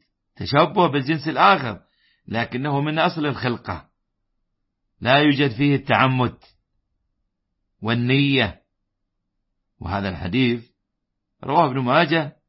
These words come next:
في سننه، وهو في صحيح سنن ابن ماجه، وأيضًا هو في صحيح الجامع الصغير: "إن الله تجاوز عن أمتي الخطأ والنسيان وما استكرهوا عليه".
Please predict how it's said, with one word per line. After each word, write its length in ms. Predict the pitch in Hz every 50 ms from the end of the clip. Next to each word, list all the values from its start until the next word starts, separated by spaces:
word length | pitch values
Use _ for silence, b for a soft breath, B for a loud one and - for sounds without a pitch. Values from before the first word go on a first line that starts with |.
| _ _
في 120 | - 107
سننه، 380 | 95 - 135 151 165 165 151 147
وهو 240 | 139 160 175 151 131
في 100 | 131 135
صحيح 400 | 104 107 104 101 143 151 147 -
سنن 200 | - 131 127 135
ابن 260 | 131 120 107 104 101
ماجه، 540 | 101 117 135 151 156 139 151 143 - - - _ _ _ _ _ _ _ _ _ _ _ _ _ _ -
وأيضًا 420 | - 139 160 147 135 120 151 160
هو 200 | 147 135 143 151
في 100 | 139 135
صحيح 320 | 120 - 110 107 131 139 123
الجامع 360 | 104 92 120 117 113 107 110
الصغير: 500 | 113 - - 104 92 87 101 - - - _ _ _ _ _ _ _ _ _ _ _ _ _ _ _ _ _ _ _ _ - -
"إن 100 | 104 98
الله 280 | 90 98 113 123 120
تجاوز 540 | 120 107 101 87 107 117 127 131 127 113 104
عن 200 | 95 95 113 107
أمتي 640 | 98 107 107 104 120 135 135 - 175 185 208 220 _ _ _ _ _ _ _ _ _ _ _ _ _ _ _ _
الخطأ 360 | _ - 95 104 98 - 98 101
والنسيان 680 | 104 104 101 101 101 98 - - 107 123 143 165 170
وما 220 | 156 123 107 104 104
استكرهوا 640 | 95 - - - 131 - - 135 135 131 135 131 120
عليه". 600 | 101 104 107 101 101 101 101 101 101 90 -